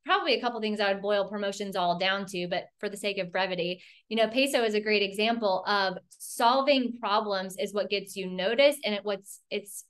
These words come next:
it is what builds credibility. It shows that evidence. And so basically it's your problem. So if you're gonna, if you want to use this framework in order to get promoted, you bring your problem to your boss,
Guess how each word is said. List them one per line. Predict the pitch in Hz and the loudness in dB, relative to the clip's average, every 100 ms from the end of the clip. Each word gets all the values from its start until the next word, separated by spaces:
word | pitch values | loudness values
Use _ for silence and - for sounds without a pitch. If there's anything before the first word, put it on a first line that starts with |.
| - | -4
it | 214 | -2
is | 208 208 | 0 -2
what | 208 185 | -2 -2
builds | 214 214 214 | -2 -2 -4
credibility. | 220 185 175 196 233 262 262 254 | -6 -6 -4 -2 0 2 2 0
It | 214 | -6
shows | 202 185 | -6 -4
that | 180 175 | -4 -4
evidence. | 202 214 233 240 233 240 | -2 -2 -2 0 -2 -4
And | 202 | -6
so | 208 190 185 - _ _ _ _ 208 | -2 0 -2 -6 _ _ _ _ 2
basically | 262 302 302 233 | 2 2 2 4
it's | 214 214 | 4 0
your | 208 220 | -2 0
problem. | 220 269 269 185 190 233 | 2 2 4 2 0 -2
So | 240 214 | 0 2
if | 196 | 2
you're | 233 247 | 2 2
gonna, | 247 240 | 2 0
if | 214 | -2
you | 226 233 | -2 0
want | 240 262 | 0 0
to | 285 | 0
use | 247 240 | 0 0
this | 233 233 | -2 -2
framework | 220 208 202 | 0 0 -2
in | 190 | -2
order | 208 214 | 0 0
to | |
get | 208 220 | 0 -2
promoted, | 220 196 180 185 | -2 0 2 0
you | 196 | 0
bring | 208 233 | 0 2
your | 262 | 4
problem | 254 226 226 233 | 4 4 4 2
to | |
your | 254 | 2
boss, | 208 170 | 2 0